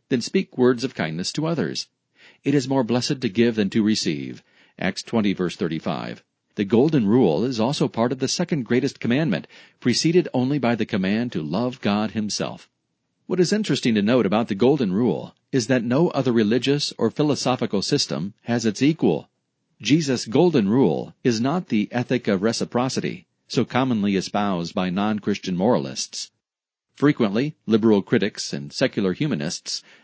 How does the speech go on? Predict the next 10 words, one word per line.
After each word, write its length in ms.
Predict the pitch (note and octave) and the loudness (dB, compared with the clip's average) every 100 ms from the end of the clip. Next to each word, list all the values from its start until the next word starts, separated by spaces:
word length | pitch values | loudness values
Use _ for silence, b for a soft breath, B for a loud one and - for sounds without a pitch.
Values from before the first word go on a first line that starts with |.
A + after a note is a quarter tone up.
| - | -8
attempt 400 | A2+ E3+ F#3+ - | 0 0 0 2
to 100 | B2 | 2
explain 400 | - - D3 E3 | 0 -2 0 2
away 320 | G#2 A2+ F2+ | 2 2 2
the 120 | D#2+ | 0
uniqueness 540 | F#2 G#2 D3+ D3 F#2 F#2+ | 0 0 -2 -2 -4 -2
of 120 | F2 | -2
the 120 | G2 | 2
Golden 220 | A2+ F#2 | 2 2
Rule, 380 | E2+ B2 D2 - | 0 0 0 -4